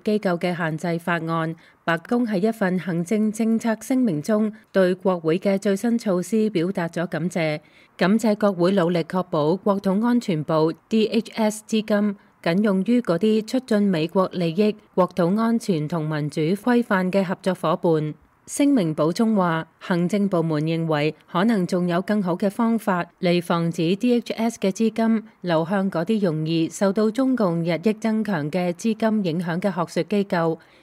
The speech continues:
因此政府願意喺該法案嘅立法過程中同國會合作，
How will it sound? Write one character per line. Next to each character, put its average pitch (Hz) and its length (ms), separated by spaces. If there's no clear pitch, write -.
因 226 200
此 180 320
政 220 240
府 190 220
願 180 260
意 175 240
喺 170 180
該 226 240
法 208 160
案 180 280
嘅 180 140
立 170 180
法 180 140
過 185 200
程 151 220
中 208 300
同 175 240
國 190 200
會 170 220
合 180 180
作， 165 300